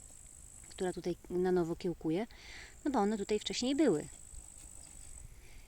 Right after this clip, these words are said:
E, dlatego właśnie zdecydowałam się, żeby tutaj, e, u mnie w ogrodzie, e, mieć kurki,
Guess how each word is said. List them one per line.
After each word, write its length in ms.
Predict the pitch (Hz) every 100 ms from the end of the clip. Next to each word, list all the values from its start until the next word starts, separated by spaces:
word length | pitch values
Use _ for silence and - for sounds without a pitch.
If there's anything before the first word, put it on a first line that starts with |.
| - -
E, 320 | 190 180 180
dlatego 420 | 185 208 220 233
właśnie 580 | 185 170 165 - 175 202 - - - - - - - - - - -
zdecydowałam 560 | - 180 202 196 196
się, 140 | 190 185
żeby 240 | 165 170
tutaj, 460 | - 233 180 156 - 185
e, 120 | 180
u 100 | 208
mnie 200 | 220 190
w 60 |
ogrodzie, 560 | - 170 165 160 170 226 - - - - - - - -
e, 80 | 185
mieć 380 | 175 180 180 -
kurki, 420 | 165 160 208